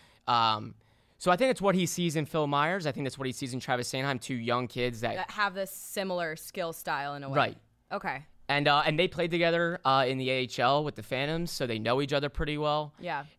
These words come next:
Speaker 1: Um, and then I think Robert Hagg and Justin Braun just do very similar things. Uh, so when they're out there,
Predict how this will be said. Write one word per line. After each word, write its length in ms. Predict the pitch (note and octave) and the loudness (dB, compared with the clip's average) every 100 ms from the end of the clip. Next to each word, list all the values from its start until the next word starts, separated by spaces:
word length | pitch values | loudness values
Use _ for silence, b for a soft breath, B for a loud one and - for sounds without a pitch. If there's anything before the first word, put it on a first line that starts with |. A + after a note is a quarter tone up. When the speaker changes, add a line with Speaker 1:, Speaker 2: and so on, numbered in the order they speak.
| - | 0
Speaker 1:
Um, 500 | B2+ B2 A#2 A#2 A#2 | 2 4 2 0 -4
and 120 | C3+ | -2
then 80 | C#3+ | 0
I 60 | C#3 | 0
think 220 | E3+ D3 | -2 0
Robert 260 | C#3+ C#3+ C#3 | 2 2 2
Hagg 240 | C#3 C#3 | 0 -2
and 80 | C3 | -4
Justin 260 | C3 - | -6 -6
Braun 300 | A#2 B2+ C#3 | -2 0 0
just 160 | B2+ A#2+ | -2 -6
do 120 | C3+ | -6
very 220 | A#2+ B2+ C3 | -2 -2 -2
similar 380 | - C3+ C3 | -4 -4 -4
things. 540 | B2+ - B2+ D#3 F3 - b b b _ | -4 -6 -6 -6 -10 -12 b b b _
Uh, 300 | B2 B2 A#2+ | 4 6 4
so 120 | - | 2
when 140 | B2+ B2 | 2 2
they're 120 | A#2+ | 4
out 260 | A2+ C3 - | 4 2 2
there, 360 | D3+ D3 D3 | 2 2 -2